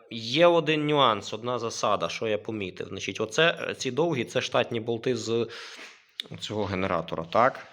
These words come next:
А це болти кріплення оцього рідного меншенького, так? І тепер я беру вам два, кладу поруч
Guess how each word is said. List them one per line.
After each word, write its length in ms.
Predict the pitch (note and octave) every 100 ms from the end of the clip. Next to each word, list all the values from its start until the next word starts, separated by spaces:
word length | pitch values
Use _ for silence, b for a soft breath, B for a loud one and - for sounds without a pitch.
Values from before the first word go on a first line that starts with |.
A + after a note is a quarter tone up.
| B B B B B B
А 100 | -
це 280 | - - E3
болти 520 | F3+ D#3 C3 - D#3
кріплення 1000 | E3 A#2 B2+ C3 C3+ C#3 C#3 D#3 E3+ E3+ B B B B B B B B B B
оцього 380 | A2 - A2 A#2+
рідного 360 | A#2+ A2 G#2+ A2+
меншенького, 680 | G#2+ F#2+ - F#2 F2 E2+ E2+ B B _
так? 300 | - A#2 B2 - - _ B B B B B
І 60 | -
тепер 300 | - - A2
я 140 | G#2+
беру 260 | G#2 G#2+ G#2+
вам 200 | G2+ G2
два, 340 | G2+ G2+ G2 - _ _ _ _ _ b b b _
кладу 320 | - G#2+ G#2 G#2
поруч 640 | - D#3 E3 A#2 -